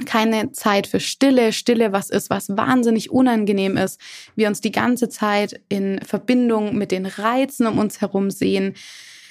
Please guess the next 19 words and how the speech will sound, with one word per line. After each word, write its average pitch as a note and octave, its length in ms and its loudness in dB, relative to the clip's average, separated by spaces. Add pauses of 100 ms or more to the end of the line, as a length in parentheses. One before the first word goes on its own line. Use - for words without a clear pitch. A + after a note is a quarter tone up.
(260)
ja, G#3 140 2 (280)
dann G#3 140 -2
bleibt G#3+ 240 2
uns G#3+ 140 0
ja G#3 140 2
auch - 180 -2
gar G#3+ 180 2
nicht A#3 160 2
so G#3+ 100 -2
viel G#3 180 -2
übrig, B3 800 0
als G#3 420 -6
die G#3+ 100 0
Dinge G#3+ 400 0
zu - 140 -8
verkopfen, F#3+ 760 -4
quasi G3+ 380 0
nur B3 440 2
analytische, G#3 1000 2